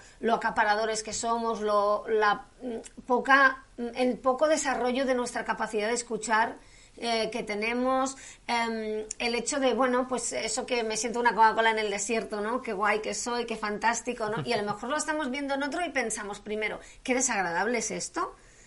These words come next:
¿no? Porque nos lo reconocemos, aunque, mm, lo vemos, lo detectamos, aunque no queramos reconocerlo. Y luego, oye, pues como yo también compito por ser Coca-Cola, si él es Coca-Cola o ella es Coca-Cola, yo me quedo sin mi puesto, ¿no? Entonces es muy importante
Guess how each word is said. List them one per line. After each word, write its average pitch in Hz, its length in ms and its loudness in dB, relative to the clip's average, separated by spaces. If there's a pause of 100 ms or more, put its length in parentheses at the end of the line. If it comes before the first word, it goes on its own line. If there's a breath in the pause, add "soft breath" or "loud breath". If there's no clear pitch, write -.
(120 loud breath)
¿no? 196 180 -4
Porque 339 240 2
nos 214 140 -4
lo 208 120 -2
reconocemos, 202 640 -6
aunque, - 440 -10
mm, 208 340 -6
lo 190 140 0
vemos, 233 420 0
lo 240 120 0
detectamos, 196 640 -2
aunque 240 240 -4
no 190 120 -6
queramos 196 360 -4
reconocerlo. 208 640 -8 (420 loud breath)
Y 320 100 2
luego, 294 460 8 (160 loud breath)
oye, 285 360 4
pues 208 280 -2
como 208 240 -4
yo 226 180 -2
también 285 360 2
compito 277 460 2
por 208 160 2
ser 226 240 -2
Coca-Cola, 254 580 6
si 240 220 0
él 220 160 0
es 240 120 0
Coca-Cola 233 580 2
o 202 60 2
ella 214 180 0
es 214 100 -4
Coca-Cola, 226 400 2
yo 208 180 0
me 233 140 -4
quedo 247 200 -2
sin 302 180 -4
mi 220 100 -2
puesto, 202 440 -6
¿no? 247 160 -4 (340 loud breath)
Entonces 302 380 -4
es 320 120 -2
muy 359 160 -4
importante 269 840 -2